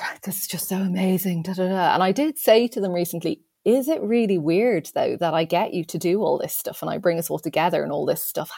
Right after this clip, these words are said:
happens and we have all these, like, really deep conversations contextualized by work, but actually, like, quite, you know, broad?" And they were like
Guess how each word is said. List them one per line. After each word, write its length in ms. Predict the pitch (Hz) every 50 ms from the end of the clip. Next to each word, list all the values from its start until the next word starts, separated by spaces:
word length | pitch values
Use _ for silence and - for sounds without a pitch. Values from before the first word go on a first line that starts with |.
| -
happens 420 | - 160 - - 180 156 156 - -
and 80 | -
we 40 | 160
have 160 | 160 160 156
all 120 | 160 160 139
these, 180 | 151 151 156
like, 220 | 135 143 147 - - - - - - - - - - -
really 300 | 185 175 175 175 185 175
deep 380 | - - - 156 170 175 156 - - _ _ - _
conversations 680 | - - 156 151 147 - - 151 147 - - - - -
contextualized 800 | - 185 165 - - 190 - - - - 185 180 147 - -
by 120 | - 147 143
work, 320 | 147 151 165 175 170 -
but 100 | - - -
actually, 480 | - 170 175 - - - - - 180 170 -
like, 180 | - 151 -
quite, 440 | - - - 165 160 165 - - - _ _ _
you 100 | 165 165
know, 320 | 156 160 160 147 - - - - _ _ _
broad?" 680 | - - 170 160 165 175 170 147 - - - - - - - _ - - - - - - - - _ _ _ _ _ _ _ _ -
And 560 | 180 175 170 170 165 151 147 147 151 - - - - _ _ _ -
they 220 | 180 175 175 165
were 220 | 165 160 156 151
like 520 | 151 151 151 151 151 147 151 - _ -